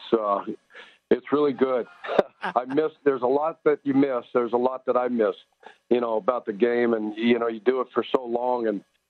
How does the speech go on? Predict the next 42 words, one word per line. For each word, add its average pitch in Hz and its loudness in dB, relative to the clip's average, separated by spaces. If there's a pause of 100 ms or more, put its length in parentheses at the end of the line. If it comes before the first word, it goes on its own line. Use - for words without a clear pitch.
(120)
you 123 4
know, 127 0
the 117 -4
relationships 127 0
and 104 0 (380)
the 104 2
competition, 127 -2
game 127 2
day, 127 2
the 117 0
locker 120 0
room, 127 2
you 123 2
know, 117 2
those, 120 -2 (760)
those 127 0
great 135 0
victories, 135 0
all 131 -2
those 135 0
kind 127 0
of 117 -8
things. 139 -2
But 117 0 (340)
again, 123 0
you 123 4
don't, 135 -2 (360)
there's 127 0
a 117 0
lot 127 0
of 127 -8
stuff 131 -2
that 117 0
I 110 -2
don't 117 -4
miss. 107 0
And, 101 0
and 113 0
the 107 0
stress 117 -2
is, 101 0 (500)
is 113 0